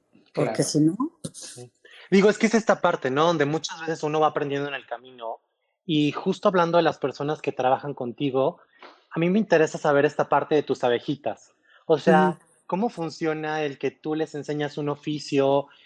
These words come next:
Speaker 3: que aprenden, pues, a crear estas piezas tan maravillosas? ¿Cómo es? O sea, ¿cómo decides, aparte de ser una marca que, pues, sí, que está, pues, también en la parte de negocio,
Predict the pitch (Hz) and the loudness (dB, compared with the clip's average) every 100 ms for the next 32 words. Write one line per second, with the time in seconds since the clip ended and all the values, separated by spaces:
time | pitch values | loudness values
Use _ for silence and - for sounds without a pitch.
0 | _ - 139 147 147 147 147 147 139 131 | _ 0 2 2 0 0 0 0 -2 -8
1 | _ _ _ 151 143 - 139 151 156 143 | _ _ _ 0 0 2 4 4 2 -4
2 | - 143 143 139 135 131 123 117 123 143 | 0 0 0 -2 -2 0 0 0 2 2
3 | 139 143 135 135 - _ _ _ - 170 | 2 2 2 2 -8 _ _ _ -10 -2
4 | 185 196 185 - 139 143 135 - - - | 0 2 2 -2 -2 2 2 2 -8 -6
5 | 165 180 202 160 160 147 156 147 _ _ | -2 2 2 2 0 2 4 2 _ _
6 | _ _ _ 156 - 175 175 185 143 156 | _ _ _ -6 0 0 0 -6 -2 -2
7 | 156 131 127 139 139 143 147 - _ - | -2 -4 -2 -2 0 -2 -2 -4 _ -10
8 | 123 131 117 202 - 117 139 135 135 127 | -8 -6 -8 -10 -10 -6 2 4 4 0
9 | _ _ _ _ 170 147 139 131 135 135 | _ _ _ _ -8 -6 -8 -4 -2 -2
10 | 135 139 - 135 127 - 135 - 135 127 | -4 -8 -8 -4 -4 0 0 0 -4 -4
11 | 117 135 165 - 131 151 196 | 0 0 0 0 0 0 -4